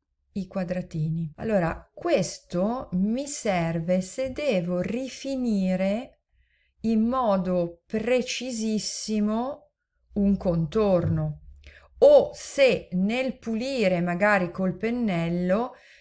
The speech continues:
mi rimangono dei puntini qua e là. Naturalmente ti conviene aprire di molto, ingrandire di molto e poi stare molto attento, stare molto attento perché guarda quello che succede.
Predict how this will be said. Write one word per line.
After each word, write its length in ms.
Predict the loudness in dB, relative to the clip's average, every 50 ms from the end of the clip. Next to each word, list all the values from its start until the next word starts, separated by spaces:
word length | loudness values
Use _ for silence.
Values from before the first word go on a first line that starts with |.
| _ _
mi 220 | -2 0 2 2 2
rimangono 720 | 0 0 2 2 2 4 4 2 2 2 2 2 2 2
dei 160 | 2 0 0
puntini 640 | 0 -2 0 0 0 -2 -2 -2 0 0 0 0 -2
qua 180 | -2 -2 -2 0
e 60 | 0
là. 340 | 0 0 -2 -4 -6 -10 _ _ _ _ _ _ _ _ _
Naturalmente 1300 | 0 0 0 0 0 2 2 2 2 0 0 0 0 0 0 0 -2 0 0 0 0 -2 -4 -8 _ _
ti 160 | -6 -6 -4
conviene 800 | -2 -2 -2 -2 0 0 0 2 2 2 2 2 0 0 -2 -2
aprire 720 | -4 -6 -6 -6 -4 -4 -4 -2 0 2 2 2 0 0
di 140 | 0 0 2
molto, 840 | 2 2 2 2 2 0 0 -2 -4 -6 -6 -4 -2 -2 -2 -4 -4 -6
ingrandire 720 | -6 -4 -2 -2 0 0 0 0 0 0 0 0 0 0
di 140 | 0 0 0
molto 640 | 0 0 0 0 0 0 -2 -4 -4 -6 -6 -6 -8 -16 -20 -20 -20 -20 -20 -12 _
e 140 | -8 -2
poi 200 | 2 4 4 4
stare 360 | 2 2 2 4 4 4 4 4
molto 440 | 2 2 2 0 0 -2 -2 -2
attento, 1040 | -2 -2 -2 -6 -6 -4 -2 0 0 2 0 0 -2 -4 -4 -2 0 0 0 0 -2 -8
stare 320 | -12 -6 0 0 2 2
molto 300 | 2 2 0 0 0 -2
attento 520 | -2 -2 -2 -2 -4 -2 -2 -4 -4 -6 -2
perché 420 | 0 0 0 0 0 -2 -2 0
guarda 380 | 0 2 0 0 0 0 -2 -2
quello 280 | -2 -2 -2 -2 -4
che 340 | -4 -4 -4 -6 -6 -6 -10 _
succede. 1120 | _ -18 -14 -14 -14 -14 -14 -14 -10 -8 -6 -4 -4 -4 -4 -2 -4 -4 -4 -6 -10 _